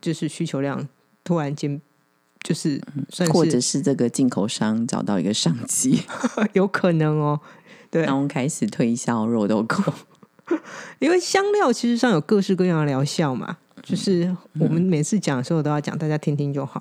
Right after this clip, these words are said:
Speaker 1: 了。
Speaker 2: 其实我觉得做生意这件事情是跟人脉蛮有关系的，<laughs> 我觉得也许这真的是个原因。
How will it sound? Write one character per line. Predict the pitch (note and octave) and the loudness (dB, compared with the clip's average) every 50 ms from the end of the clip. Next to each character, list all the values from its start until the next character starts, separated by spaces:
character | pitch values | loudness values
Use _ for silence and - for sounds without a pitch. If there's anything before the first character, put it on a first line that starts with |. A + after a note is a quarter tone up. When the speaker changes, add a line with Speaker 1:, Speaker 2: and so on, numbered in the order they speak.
| - - | -10 -10
Speaker 1:
了。 | - C#3+ D3+ - | -12 -12 -10 -8
Speaker 2:
其 | - - F#4+ | -4 -2 -2
实 | G4 F#4 | 0 2
我 | - C3 A#2 | 2 2 2
觉 | - A#2+ C3 C3+ | 2 2 2 2
得 | C3+ C3 B2+ B2+ _ - | 2 0 0 -2 _ 0
做 | F#3 F3 D3 C#3+ - - _ - | 2 2 2 2 -2 -4 _ -8
生 | - - - D3+ D3 D3+ D3+ | -6 -2 -2 0 0 0 0
意 | C#3+ B2+ | 0 0
这 | B2+ C3+ C3 | 2 2 2
件 | B2+ B2 | 2 2
事 | B2+ - - A#2 | 0 0 0 -2
情 | A#2 G2 G#2+ | 0 0 0
是 | B2+ B2 A2 A2 | 0 0 -2 -2
跟 | - - A2+ A2+ | 0 0 0 0
人 | A2 G#2 G2 | 0 0 0
脉 | G2+ A2 G#2+ | 0 0 0
蛮 | G2+ F2+ F2+ F#2+ | 0 0 0 0
有 | G2 F#2 | -2 -2
关 | - - G2 A#2 C3+ | -2 -2 -2 -2 -2
系 | - - - - D3+ | -2 0 0 2 0
的， | A#2+ G2 - | 0 0 -2
<laughs> | - - | 0 0
我 | |
觉 | E3+ - - F3+ D3+ | 2 4 4 2 2
得 | D3 | 2
也 | C#3 C3 B2+ B2+ | 2 2 2 2
许 | - B2+ G#2 | 2 0 0
这 | - B2+ C3 | 0 0 0
真 | C3 - A#2+ B2 | 2 2 2 2
的 | A#2+ B2 A#2 | 2 2 2
是 | A#2+ B2+ - | 2 0 2
个 | - A2 | 2 2
原 | G2+ G2+ - - - - | 0 0 0 0 2 2
因。 | C4 | 2